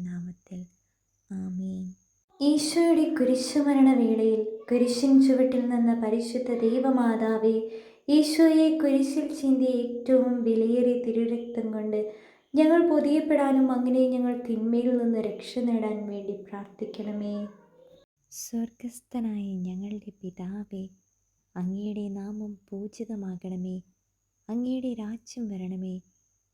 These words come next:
Speaker 1: അങ്ങയുടെ തിരുമനസ് സ്വർഗത്തിലെ പോലെ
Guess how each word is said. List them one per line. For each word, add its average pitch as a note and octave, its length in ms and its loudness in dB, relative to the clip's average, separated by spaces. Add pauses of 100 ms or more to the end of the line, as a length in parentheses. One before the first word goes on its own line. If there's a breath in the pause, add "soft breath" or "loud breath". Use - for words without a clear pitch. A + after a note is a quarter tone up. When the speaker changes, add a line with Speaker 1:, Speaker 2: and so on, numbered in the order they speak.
Speaker 1:
അങ്ങയുടെ F#3 460 -6
തിരുമനസ് G3+ 680 -12 (540)
സ്വർഗത്തിലെ A#3+ 720 -8
പോലെ G#3+ 280 -8